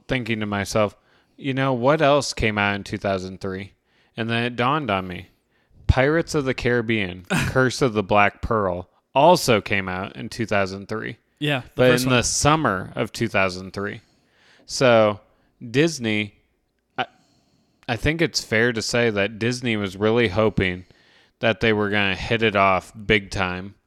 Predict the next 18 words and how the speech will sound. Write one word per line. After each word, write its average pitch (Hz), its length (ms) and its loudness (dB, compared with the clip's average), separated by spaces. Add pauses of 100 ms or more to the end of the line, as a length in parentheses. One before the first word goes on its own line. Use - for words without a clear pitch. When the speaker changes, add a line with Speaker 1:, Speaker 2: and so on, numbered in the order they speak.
(160)
Speaker 1:
with 104 240 0
ride 101 520 4
movies. 92 640 -10 (640)
Speaker 2:
Yeah. 143 280 -2 (1000)
Yeah, 156 200 4
it's, 151 280 0 (160)
and 175 260 2 (380)
let's 180 160 2
see, 196 120 0
Tower 214 240 4
of 208 80 4
Terror, 180 260 6
I 151 80 4
think, 147 300 -2 (100)
came 160 220 2
out 147 100 2
before 131 720 2
Speaker 1:
Yep. 98 260 2